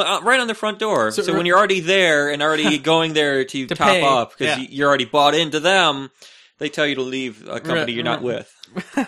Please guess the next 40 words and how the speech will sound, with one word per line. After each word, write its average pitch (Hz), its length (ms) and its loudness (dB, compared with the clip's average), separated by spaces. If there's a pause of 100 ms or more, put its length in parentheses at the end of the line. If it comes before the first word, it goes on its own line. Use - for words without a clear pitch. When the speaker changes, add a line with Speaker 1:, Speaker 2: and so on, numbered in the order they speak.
Speaker 2:
<laughs> - 120 -20
Turns 180 240 -6
out, 185 280 4 (280)
well, 202 100 2
so 196 140 -4
earlier 233 320 0
this 175 200 -4
week, 175 280 -6
uh, 147 240 -4 (540)
Virgin 156 880 -10
Mobile 139 240 -8
came 160 240 -12
out 143 140 -8
with 143 160 -8
this - 280 -12
campaign 156 760 -6 (220)
for 156 340 -2
anybody 180 340 -4
who's, 170 220 -6
um, 143 520 -20
who 143 240 -10
suddenly 170 400 -4
affected 170 440 -4
by 156 160 0
this 147 200 -6
Un-carrier 151 520 -6
pivot 156 380 -4 (480)
to 156 220 -2
switch - 720 -4 (200)
and 160 240 -6
get 170 120 -2
a 156 40 0
hundred 220 260 -4
dollars 170 540 0
by 147 160 -6
switching 151 520 -8
to, 147 280 -10
uh, 131 280 -6
Virgin 143 320 -8
Mobile. 135 320 -16